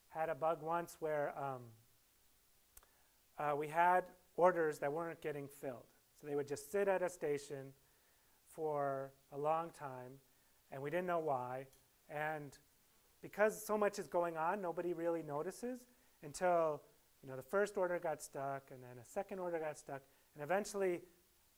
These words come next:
four of your orders are stuck and there's no picking happening, and you have only one spot left that's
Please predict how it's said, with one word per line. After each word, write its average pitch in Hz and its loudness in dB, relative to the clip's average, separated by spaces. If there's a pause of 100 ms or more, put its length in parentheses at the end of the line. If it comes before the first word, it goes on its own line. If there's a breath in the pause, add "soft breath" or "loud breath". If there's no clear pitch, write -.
(220)
four 190 6
of 190 4
your 180 2
orders 180 2
are 156 -2
stuck 175 -2
and 156 -8
there's 143 -8
no 151 -6
picking 190 -6
happening, 151 -6
and 147 -8
you 165 -2
have 175 0 (100)
only 180 0
one 170 -2
spot 175 0
left 143 -4
that's - -14